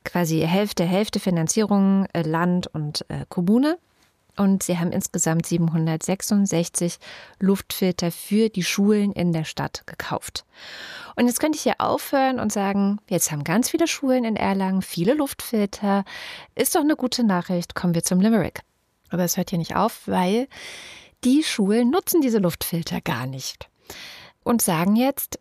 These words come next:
"Hm, die Wartung kostet so viel Geld, dass die Stadt", und das ist jetzt auch der Bildungsausschuss der Stadt, sich damit beschäftigen,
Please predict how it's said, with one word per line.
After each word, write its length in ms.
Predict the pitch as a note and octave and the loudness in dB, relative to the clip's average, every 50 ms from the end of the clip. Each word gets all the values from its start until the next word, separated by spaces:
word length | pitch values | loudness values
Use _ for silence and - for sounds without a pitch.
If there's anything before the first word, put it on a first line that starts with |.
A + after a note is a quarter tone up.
| _ _ - | _ _ 2
"Hm, 400 | A3 G3 F#3 F3 E3+ E3 D#3+ D#3+ - | 4 4 4 4 2 2 0 -2 -2
die 180 | - F#3+ E3+ F#3 | -2 0 0 2
Wartung 420 | F3+ G#3 C4 C4+ - - A3 G#3 | 2 2 2 0 2 2 2 2
kostet 400 | - - G3 F#3 - - G3 - _ - | 2 0 -2 0 0 0 -2 -4 _ -8
so 260 | - - - E4+ F4 | -4 0 2 2 2
viel 220 | - - - B3 A3+ | 2 2 0 0 0
Geld, 540 | - - C#3+ C#3 D3 - G#3 - - - _ _ - - - - - _ _ _ | 0 -2 -4 -2 -4 -4 -4 -6 -8 -14 _ _ -20 -20 -20 -20 -20 _ _ _
dass 220 | A#3 B3 C#4+ - | 0 0 0 0
die 120 | - - F#3 | -2 -2 -2
Stadt", 400 | - - - F#3+ G3 D4 D4+ C#4 | -2 -2 0 2 0 2 2 0
und 140 | A3+ F3 E3+ | 0 0 0
das 100 | E3 - | -2 -2
ist 60 | - | -4
jetzt 180 | - - - | -4 -6 -6
auch 120 | - D3+ - | -8 -8 -4
der 140 | - F3 - | -4 -4 -2
Bildungsausschuss 880 | - F3+ F#3 G#3+ G#3+ A3+ A3 - - G3+ A3 - - - A3+ A3 - - | 0 2 2 4 2 2 2 0 0 0 0 0 -2 -2 -2 -4 -4 -6
der 140 | - E3+ | -6 -4
Stadt, 360 | - - - F3 E3 G#3 - - | -4 -4 -2 -2 -2 -2 -2 -4
sich 140 | - F#3+ | -6 -4
damit 260 | - F#3+ F3 E3+ - - | -2 -2 -2 -2 -2 -4
beschäftigen, 800 | F3 - - - E3+ F3+ - - - A#3+ A#3+ A#3+ B3 B3+ C#4 | -2 -2 0 0 -2 -2 -2 -2 0 2 4 4 4 4 2